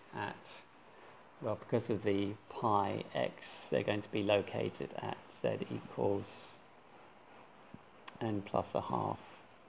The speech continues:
I. Okay, all these poles from this. And then we're also gonna have poles at, um,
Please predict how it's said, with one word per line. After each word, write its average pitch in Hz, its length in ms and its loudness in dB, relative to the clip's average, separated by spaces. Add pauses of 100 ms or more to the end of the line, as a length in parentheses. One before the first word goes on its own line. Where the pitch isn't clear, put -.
(640)
I. 101 400 0 (1000)
Okay, - 240 -4
all 107 120 -2
these 98 200 -2
poles 104 500 0
from 98 180 2
this. 107 280 -2 (320)
And 127 100 6
then 123 140 10
we're 131 100 10
also 131 320 10
gonna 110 160 4
have 107 220 4
poles 107 560 6
at, - 360 0 (640)
um, 98 600 0